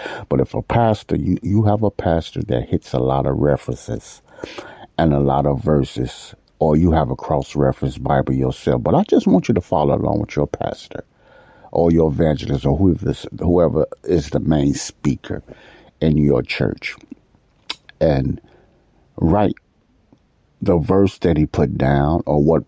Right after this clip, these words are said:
passage or verse he's reading from and the references he asks or tells you to look it up in, and just write 'em down. Just write those references and verses down, okay?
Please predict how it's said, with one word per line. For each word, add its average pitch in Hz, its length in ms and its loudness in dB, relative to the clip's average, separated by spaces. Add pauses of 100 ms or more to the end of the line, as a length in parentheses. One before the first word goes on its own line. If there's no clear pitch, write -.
(360)
passage 78 480 0
or 67 140 2
verse 76 320 0
he's 71 280 -2
reading 73 260 0
from 95 540 -2 (640)
and 87 260 4
the 78 100 2
references 73 680 0
he 82 180 -4 (120)
asks - 580 -4
or 69 160 0
tells 73 500 0
you 71 220 -2 (320)
to - 120 0
look 82 280 2
it 101 80 4
up 147 240 0
in, - 340 -8
and - 140 2
just - 300 2
write 285 160 4
'em 277 140 8
down. 262 280 4 (720)
Just 147 320 2 (1700)
write 110 340 2
those 95 380 2
references 82 720 -2
and 71 280 -2
verses 76 600 0 (560)
down, - 560 -4
okay? - 320 -2